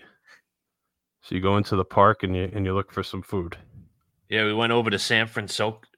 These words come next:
Speaker 2: San Francisco Square.
Speaker 1: Now, did you go in through the D-, uh, the, uh,
Speaker 2: Y-,
Speaker 1: Grand
Speaker 2: of course.
Speaker 1: Californian entrance? Yeah, you have
Speaker 2: Yes,
Speaker 1: to,
Speaker 2: of
Speaker 1: right?
Speaker 2: course. Yeah, of course.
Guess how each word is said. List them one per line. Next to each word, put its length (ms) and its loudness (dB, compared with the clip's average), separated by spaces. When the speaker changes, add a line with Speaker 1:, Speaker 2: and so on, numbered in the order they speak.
Speaker 2:
San 360 2
Francisco 760 -2
Square. 520 -8
Speaker 1:
Now, 140 10
did 180 4
you 80 6
go 260 10
in 160 8
through 280 2
the 140 2
D-, 260 -4
uh, 180 4
the, 220 -2
uh, 340 -2
Speaker 2:
Y-, 220 -6
Speaker 1:
Grand 200 -2
Speaker 2:
of 60 -14
course. 0 -
Speaker 1:
Californian 600 2
entrance? 380 -4
Yeah, 120 -4
you 80 -6
have 40 -4
Speaker 2:
Yes, 260 0
Speaker 1:
to, 80 -12
Speaker 2:
of 60 -10
Speaker 1:
right? 160 -8
Speaker 2:
course. 300 -20
Yeah, 80 -10
of 140 -16
course. 500 -18